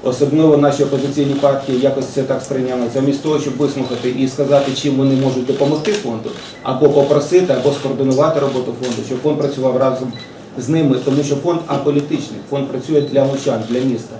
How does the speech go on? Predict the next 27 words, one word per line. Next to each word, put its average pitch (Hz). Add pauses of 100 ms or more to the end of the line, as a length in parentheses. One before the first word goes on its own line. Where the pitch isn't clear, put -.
(440)
Ну, 147
якось 226
кожен 180
з 143
нас, 180
якщо 156 (120)
він 147 (140)
чогось 151
не 151
хоче 156
робити, 170
не 139
вміє 143
робити, 120
або 147
не 151
рахує 147
за 151
потрібне 180 (100)
це 127
робити, 113 (520)
вишуковує 180
в 170
інших 160
добрих 151
справах 165
політику. 117